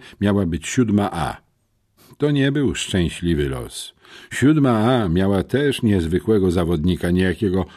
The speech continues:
Pompkowskiego. Fizycznie górował o niebo nad naszym Pucułką. Był to silny, wytrenowany, niezwykle pracowity dryblas, spokojny, przyczajony, gotów zmęczyć rywala swoją beznamiętną grą.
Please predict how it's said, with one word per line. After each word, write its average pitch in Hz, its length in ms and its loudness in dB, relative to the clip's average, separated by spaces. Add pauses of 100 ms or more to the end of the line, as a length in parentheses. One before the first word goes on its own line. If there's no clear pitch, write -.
(140)
Pompkowskiego. - 1120 -2 (560)
Fizycznie 185 680 0
górował 135 720 2 (100)
o 151 100 2
niebo 113 540 2
nad 95 360 -4
naszym 92 420 -2 (200)
Pucułką. 95 800 0 (540)
Był 185 160 0
to 165 120 2
silny, 151 580 0
wytrenowany, 107 880 2
niezwykle 120 720 2 (200)
pracowity 110 720 0
dryblas, 95 720 -2
spokojny, 131 760 0
przyczajony, 82 880 -4 (260)
gotów 117 440 -2
zmęczyć 95 540 0
rywala 85 460 0
swoją 85 480 -2
beznamiętną 87 1000 0
grą. 69 480 -4